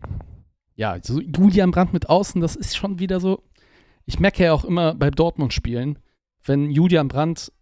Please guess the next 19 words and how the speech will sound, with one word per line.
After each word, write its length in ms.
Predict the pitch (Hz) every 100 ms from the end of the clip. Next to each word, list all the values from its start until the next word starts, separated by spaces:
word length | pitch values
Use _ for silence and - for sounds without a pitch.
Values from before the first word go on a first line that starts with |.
| _ -
irgendwie 240 | 139 135
außen 380 | 104 139 - 127
mal 200 | 117 113
eingebunden 480 | 104 110 90 90 -
ist. 280 | - - - _ _ _ _ _ _ _ _ _ _
So 120 | - 107
an 100 | 107
der 100 | 95
Außenlinie. 640 | 110 - - 80 64 - - _ _ _ _ -
So, 80 | 101
das 240 | 131 -
ist 120 | 165
kein 180 | - 151
Spieler, 280 | - 170 165
der 120 | 147
jetzt 200 | 147 -
mit 140 | - -
Übermords 640 | 160 160 143 139 143 - -
Tempo 600 | - 139 - 113 123